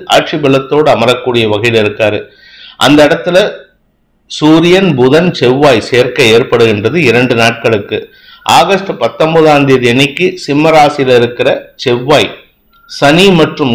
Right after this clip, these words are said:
குருவின் பார்வையை விட்டு அகன்று உங்க ராசிக்கு ஏழாம் இடம்னு சொல்லக்கூடிய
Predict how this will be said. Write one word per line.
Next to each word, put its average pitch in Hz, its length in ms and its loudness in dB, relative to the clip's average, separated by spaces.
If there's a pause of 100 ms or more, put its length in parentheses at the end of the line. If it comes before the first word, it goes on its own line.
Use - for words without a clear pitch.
குருவின் 156 380 2 (120)
பார்வையை 135 480 2
விட்டு 123 340 -4 (220)
அகன்று 139 420 0 (1080)
உங்க 131 200 2 (100)
ராசிக்கு 180 500 2 (120)
ஏழாம் 156 380 4
இடம்னு 151 360 0
சொல்லக்கூடிய 135 720 0